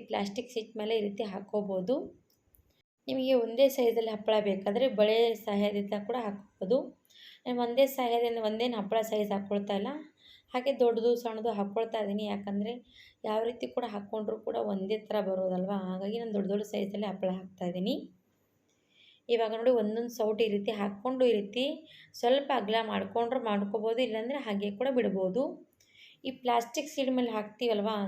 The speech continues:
ಸ್ವಲ್ಪ ಅದೇನಾಗುತ್ತೆ ಅಟ್ರಾಕ್ಷನ್ ಆಗೋದಿಲ್ಲ, ಒಣಗ್ತಾ ಒಣಗ್ತಾ ಗೊತ್ತಾಗುತ್ತೆ. ನಿಮಗೆ ಗೊತ್ತಾಗ್ತಾ ಇದೆ ಅಲ್ವ ಗೊತ್ತಿಲ್ಲ, ನಾನು ಹೇಳ್ತಾ ಇದ್ದೀನಿ. ಈ ರೀತಿ ಮಾಡಿ ಒಂದು ದಿವಸ ಎರಡು ದಿವಸ ಒಣಗೋದಕ್ಕೆ ಬಿಟ್ಟರೆ ಸಾಕು ನೋಡಿ. ಆಮೇಲೆ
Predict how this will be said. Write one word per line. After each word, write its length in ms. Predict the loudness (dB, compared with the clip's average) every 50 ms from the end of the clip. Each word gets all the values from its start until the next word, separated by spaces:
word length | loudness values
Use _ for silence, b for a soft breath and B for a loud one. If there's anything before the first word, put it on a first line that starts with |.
| -2 -4
ಸ್ವಲ್ಪ 220 | -4 -6 -2 0 2 2
ಅದೇನಾಗುತ್ತೆ 480 | 2 2 0 -4 -4 -6 -6 -4 -4 -4 -4
ಅಟ್ರಾಕ್ಷನ್ 480 | -4 -4 -4 -4 -4 -6 -8 -8 -6 -4 -2
ಆಗೋದಿಲ್ಲ, 320 | 0 0 0 2 2 0 0 0 0
ಒಣಗ್ತಾ 300 | -2 -4 -2 -2 -2 -2 -2 -2
ಒಣಗ್ತಾ 300 | -4 -4 -6 -4 -4 -4 -2 0 -2
ಗೊತ್ತಾಗುತ್ತೆ. 580 | -2 -2 -2 -2 -4 -4 -8 -12 -10 -10 -10 -10 -10 -14 B B B B B B B B B -6
ನಿಮಗೆ 220 | -4 -2 -2 -2 -2 0
ಗೊತ್ತಾಗ್ತಾ 460 | -2 -2 0 -2 -4 -4 -4 -4 -4 -2
ಇದೆ 100 | 0 0 0
ಅಲ್ವ 120 | 0 0 0 0 -2
ಗೊತ್ತಿಲ್ಲ, 300 | -2 -2 -2 -2 0 -2 -4 -6 -10 -10 -8
ನಾನು 160 | -6 -4 -2 -2 -2
ಹೇಳ್ತಾ 260 | -2 -2 -4 -4 -4 -2
ಇದ್ದೀನಿ. 260 | -2 -2 -2 -4 -4 -6 -8 B B B B B B B B B 0
ಈ 40 | 0 0
ರೀತಿ 220 | -2 -2 -4 -2 -2 -2
ಮಾಡಿ 280 | 0 0 0 2 2 2 2 0 0 -2 -2 0
ಒಂದು 240 | 0 0 -2 -4 -2 0
ದಿವಸ 200 | 0 0 0 0 0 2 2
ಎರಡು 160 | 2 2 2 0
ದಿವಸ 160 | 0 0 0 -2 0
ಒಣಗೋದಕ್ಕೆ 420 | 0 0 0 0 -2 -2 -2 -4 -4 -4
ಬಿಟ್ಟರೆ 280 | -6 -4 0 2 2 2 2
ಸಾಕು 300 | 2 -2 -2 -2 -4 -4 -2
ನೋಡಿ. 200 | 0 0 0 -2 -2 -6 -14 -18 _ _ _ _ _ _ b b b b b b b b b b b
ಆಮೇಲೆ 340 | -6 -4 -2 0 0 0